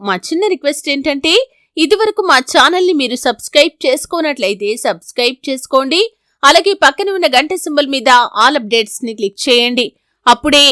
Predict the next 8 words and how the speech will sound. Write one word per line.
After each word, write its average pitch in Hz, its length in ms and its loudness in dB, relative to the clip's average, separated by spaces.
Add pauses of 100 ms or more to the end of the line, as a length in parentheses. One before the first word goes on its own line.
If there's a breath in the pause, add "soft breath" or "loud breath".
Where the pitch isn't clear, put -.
(180)
మేము 359 220 4
అప్‌లోడ్ 302 340 -2
చేసే 302 260 -2 (100)
ప్రతి 277 320 2
వీడియోకి 294 500 4 (460)
మీకు 339 180 2 (140)
నోటిఫికేషన్ 277 720 2 (140)
అనేది 208 260 0